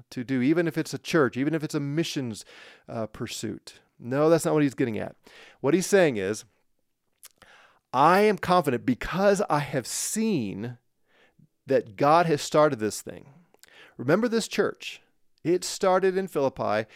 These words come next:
with this woman named Lydia. She was a wealthy business owner, and the Lord opened her heart to receive the gospel, and immediately her response was,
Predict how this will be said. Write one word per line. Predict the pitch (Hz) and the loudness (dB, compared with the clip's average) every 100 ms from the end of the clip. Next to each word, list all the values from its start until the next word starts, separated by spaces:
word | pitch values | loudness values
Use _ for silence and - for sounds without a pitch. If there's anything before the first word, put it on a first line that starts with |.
| - - - | -20 -20 -2
with | 131 131 | -2 0
this | 127 - | -4 -4
woman | 131 131 160 170 | -8 -2 0 0
named | 160 160 | 0 -2
Lydia. | 131 143 117 95 - - _ _ _ | -2 -2 -2 -6 -12 -18 _ _ _
She | - | -6
was | 117 110 | -4 -2
a | |
wealthy | 104 101 143 170 - 175 | -4 4 4 4 0 -6
business | 135 139 135 110 | 0 0 0 -6
owner, | - - 98 127 _ _ _ _ _ _ _ _ | -8 -10 -14 -16 _ _ _ _ _ _ _ _
and | 131 123 120 117 | -8 -4 -4 -4
the | 113 | -4
Lord | 110 139 151 117 | -2 2 2 2
opened | 139 170 170 185 170 | 2 2 2 -2 -2
her | - 170 170 | -4 -4 -4
heart | 131 139 127 131 - | -4 0 0 -2 -10
to | 127 | -8
receive | 113 - 151 147 | -8 -8 -6 -4
the | 147 | -6
gospel, | 131 113 104 - 117 - | -4 -4 -4 -8 -8 -6
and | 139 131 | -8 -4
immediately | 143 143 165 202 254 254 180 127 120 | -6 -4 -8 -4 -2 -2 -2 -2 -4
her | 120 147 | -2 -2
response | 147 - 143 135 123 | -4 -4 -2 -2 -4
was, | 95 87 101 | -6 -8 -8